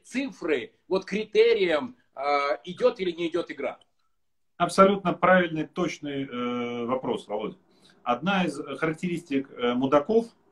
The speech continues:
Speaker 2: э, это то, что они патологические вруны. То есть, кроме того, что они, э, манипуляторы, они, э, люди, которые нашли определённую степень совершенства в том, чтобы врать.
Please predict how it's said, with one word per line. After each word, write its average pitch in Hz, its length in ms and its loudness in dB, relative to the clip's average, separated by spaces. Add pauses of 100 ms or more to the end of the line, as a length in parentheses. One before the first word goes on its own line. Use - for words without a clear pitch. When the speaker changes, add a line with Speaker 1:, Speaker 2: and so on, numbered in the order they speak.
(540)
Speaker 2:
э, 120 320 -2
это 139 180 0
то, 196 200 -2
что - 180 -4
они 170 160 -2
патологические 143 1000 0
вруны. 135 440 2 (680)
То 117 60 -8
есть, 117 100 -6
кроме 190 280 8
того, 165 240 6
что 135 180 -4
они, 147 380 -2
э, 113 720 -2
манипуляторы, 139 600 0
они, 202 460 -6
э, 123 360 -8 (340)
люди, 185 320 -2
которые 165 640 -2 (260)
нашли 131 440 -4
определённую 143 340 -4
степень 147 280 -4
совершенства 156 760 0
в - 60 -18
том, 160 180 -2
чтобы 131 300 -2
врать. 131 400 6